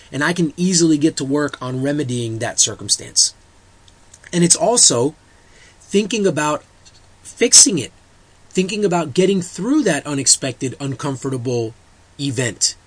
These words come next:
Because lots of times, sure, somebody may act quickly, but they may act inappropriately to the circumstance or the situation.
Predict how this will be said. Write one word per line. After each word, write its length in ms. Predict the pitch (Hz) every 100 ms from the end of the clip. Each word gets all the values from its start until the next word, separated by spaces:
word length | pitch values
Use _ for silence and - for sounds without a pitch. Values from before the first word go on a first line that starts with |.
| _ _ _ _ _ _ -
Because 280 | 190 202
lots 260 | 170 190 269
of 80 | 302
times, 560 | 226 214 208 208 - - _ _ _ _
sure, 360 | - 302 302
somebody 380 | - - 233 262
may 200 | 208 190
act 320 | - 175 - -
quickly, 440 | 262 277 175 156
but 220 | 139 160
they 180 | 175 202
may 280 | 226 214 190
act 560 | - 165 165 - - - -
inappropriately 1080 | 175 147 - 196 277 302 170 117 - 95 - _ - - _
to 140 | -
the 100 | 160
circumstance 840 | 147 - 139 143 120 139 120 107 -
or 120 | 135
the 100 | 127
situation. 680 | 123 143 - 120 113 98 -